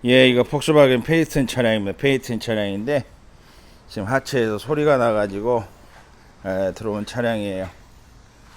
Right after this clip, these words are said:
키로수는 이십칠만 구천 킬로 정도, 어, 운행한 차량입니다. 운전 한번, 시운전 한번 해보고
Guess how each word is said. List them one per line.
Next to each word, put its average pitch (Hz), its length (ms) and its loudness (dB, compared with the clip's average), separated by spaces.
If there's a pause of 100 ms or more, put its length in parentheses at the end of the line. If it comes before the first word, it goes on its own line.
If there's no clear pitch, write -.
(220)
키로수는 113 920 -2 (1080)
이십칠만 120 920 4
구천 - 320 0
킬로 110 240 0
정도, 95 340 -2 (380)
어, 90 240 -10
운행한 95 320 -8
차량입니다. 95 500 -8 (340)
운전 113 100 -2
한번, 107 340 -2
시운전 113 320 -2
한번 107 220 -2
해보고 117 480 -4